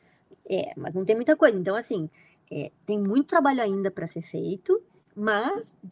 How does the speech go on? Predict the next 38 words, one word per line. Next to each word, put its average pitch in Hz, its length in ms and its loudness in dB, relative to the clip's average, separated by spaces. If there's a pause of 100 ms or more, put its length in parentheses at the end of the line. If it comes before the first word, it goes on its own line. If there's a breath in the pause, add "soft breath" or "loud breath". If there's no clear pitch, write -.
(360)
seja 208 240 -2
como 185 200 -8
for, 214 260 -2
a 262 80 -2
NAI, 220 460 -2
ela 214 300 -2
aponta 262 580 -2
pra 214 120 -2
o 208 60 0
fato 202 320 -4
de 208 100 -12
que, - 280 -14
em 240 100 -12
geral, 226 260 2
as 247 80 0
mulheres 240 300 -4
não 240 80 -10
se - 120 -14
sentem 269 300 2
muito 226 220 -2
confortáveis 190 580 -2
quando 180 240 0
leem 175 280 4
as 185 80 2
histórias 175 420 0
da 170 120 0
lógica 165 440 0
ou 170 60 -4
quando 175 200 -6
fazem 180 400 2
aula 165 160 -6
de 170 120 -2
lógica, 226 520 4 (200 loud breath)
porque - 200 -8
não 226 140 2
se 254 140 0
enxergam 190 440 2
ali, 262 380 4